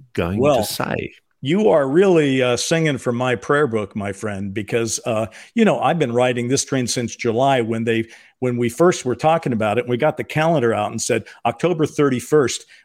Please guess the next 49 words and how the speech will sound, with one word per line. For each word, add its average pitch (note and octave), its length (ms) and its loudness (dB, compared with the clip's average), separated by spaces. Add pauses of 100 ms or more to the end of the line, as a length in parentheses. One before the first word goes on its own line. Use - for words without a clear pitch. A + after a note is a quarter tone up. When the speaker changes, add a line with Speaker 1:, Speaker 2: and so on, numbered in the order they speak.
(160)
Speaker 2:
is C3 200 0
when F3 220 4
they'll C#3 160 2
put C#3 240 0
it A#2+ 100 -2
out, G#2+ 320 -2
because A2+ 300 -4
that's B2+ 320 -2
the B2 120 -2
last D3+ 320 2
one A#2+ 140 -2
they A#2 80 2
had A2 120 0
to A2+ 40 -4
put A2+ 160 -2
out. A2 280 -4 (440)
They A#2+ 120 0
could A#2+ 160 -4
put C#3+ 120 2
it C#3 80 0
out B2+ 140 0
on G#2+ 320 -6
as A2 180 -8
late C3 220 2
as A2+ 160 -4
June C3 220 -2
twenty-fifth, B2 640 0 (220)
twenty C3+ 220 0
twenty-one, C3 480 0
and A#2+ 140 0
that's B2+ 220 -2
the B2 100 -4
day B2 160 2
they A#2 100 0
put A2+ 200 -2
it A#2 80 -2
out. A#2+ 180 -2
So A2 260 -2 (280)
I C#3 80 0
think F3+ 200 -2
we C#3+ 120 2
can B2 200 -2
bet C3+ 280 0
for B2+ 120 2
October A#2 400 2
thirty-first. A#2 800 0 (380)
And, B2+ 320 0
uh, A#2 300 0
I, C3 160 0